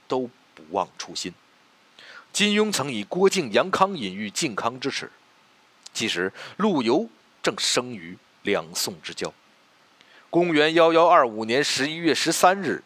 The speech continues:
他在父亲陆载奉诏入京的淮河船上出生，正赶上金兵攻打汴梁。次年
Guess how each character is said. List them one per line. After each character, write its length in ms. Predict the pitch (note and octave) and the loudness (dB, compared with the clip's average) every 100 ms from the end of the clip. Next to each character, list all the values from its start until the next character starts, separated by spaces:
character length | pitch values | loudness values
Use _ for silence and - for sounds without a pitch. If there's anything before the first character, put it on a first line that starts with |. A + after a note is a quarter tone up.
| _ _ - | _ _ -6
他 160 | G2+ | -4
在 160 | G#2+ G2 | 0 -2
父 240 | - G2+ | -4 -8
亲 260 | - F2 G#2 | -6 -6 -6
陆 260 | E3+ B2+ | -8 -8
载 320 | F#2+ F#2+ D#2 F2+ | -2 0 0 -2
奉 300 | - D#3 A2+ | -6 -6 0
诏 220 | C3 A2 | 0 0
入 180 | B2+ A2 | -4 -4
京 220 | C3+ D3+ | -4 -2
的 100 | A#2+ | -2
淮 260 | - A#2+ | 2 2
河 160 | - E3 | 2 -2
船 360 | E3 G2+ B2 F3+ | 0 -2 -2 -2
上 180 | A#2+ - _ _ _ _ - | -4 -4 _ _ _ _ -20
出 200 | - D2+ | -16 -10
生， 160 | E2 D2+ _ _ _ - - - - | -10 -10 _ _ _ -20 -20 -10 -2
正 220 | D3 A2 | 0 2
赶 180 | G2+ G2+ | 0 0
上 160 | A#2 | -4
金 240 | A#2 F#3 F3 | -4 -4 -4
兵 220 | G3 F#3+ | -4 -4
攻 180 | F#3+ F#3+ | -4 0
打 140 | F#2 - | 0 2
汴 180 | G#3 F#2+ | 0 0
梁。 120 | - - _ _ _ _ - - _ | -10 -14 _ _ _ _ -20 -20 _
次 280 | - - F3+ | -2 2 4
年 200 | B2 D3+ | 4 0